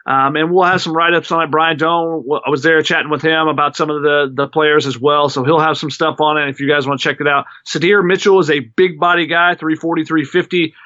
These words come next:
true trench tank. Uh, but I talked to him. Doesn't sound like U S C's in the mix right now, even though he did have a U S C offer from the previous staff and had been talking to the, the more, uh,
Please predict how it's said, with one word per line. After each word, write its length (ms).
true 420
trench 400
tank. 300
Uh, 260
but 100
I 80
talked 240
to 100
him. 220
Doesn't 180
sound 160
like 140
U 160
S 100
C's 160
in 80
the 60
mix 280
right 160
now, 180
even 140
though 140
he 80
did 180
have 140
a 80
U 240
S 120
C 120
offer 260
from 140
the 60
previous 340
staff 300
and 80
had 160
been 100
talking 360
to 360
the, 320
the 100
more, 480
uh, 200